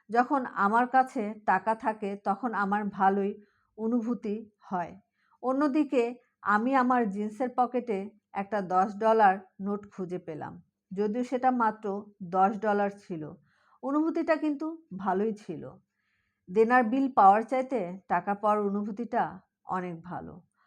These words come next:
অন্তত টাকার সাথে আমার অভিজ্ঞতা তাই বলে। তা আমার কাছে আসলে আসলে আমি খুব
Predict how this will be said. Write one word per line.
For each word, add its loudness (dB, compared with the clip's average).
অন্তত -4
টাকার 2
সাথে -4
আমার 0
অভিজ্ঞতা -2
তাই -2
বলে। -14
তা 8
আমার 2
কাছে -2
আসলে -4
আসলে -4
আমি -2
খুব -8